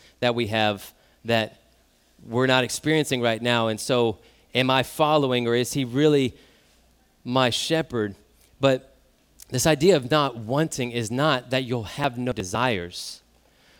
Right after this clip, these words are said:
but that you will lack nothing that you need in God's plan for you or what he calls good.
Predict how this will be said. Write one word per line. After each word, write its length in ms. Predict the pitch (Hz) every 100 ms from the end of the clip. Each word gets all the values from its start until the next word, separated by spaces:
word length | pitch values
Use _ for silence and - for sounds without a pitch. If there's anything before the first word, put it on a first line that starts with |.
| _
but 200 | 139 131
that 260 | 120 127 120
you 160 | 120
will 140 | 170 131
lack 340 | 135 127 -
nothing 720 | 123 117 143 135 - 123 107
that 180 | 117 120
you 240 | 113 110
need 440 | 101 101 110 87 - _ _ _ _ _ _
in 240 | 120 120 104
God's 300 | 113 110 -
plan 300 | - 113 110
for 100 | 98
you 220 | 90 90
or 80 | 92
what 200 | 107 -
he 360 | - 143 147
calls 800 | - - 127 113 90 92 - - - _ _ _ _ 98
good. 340 | 117 98 82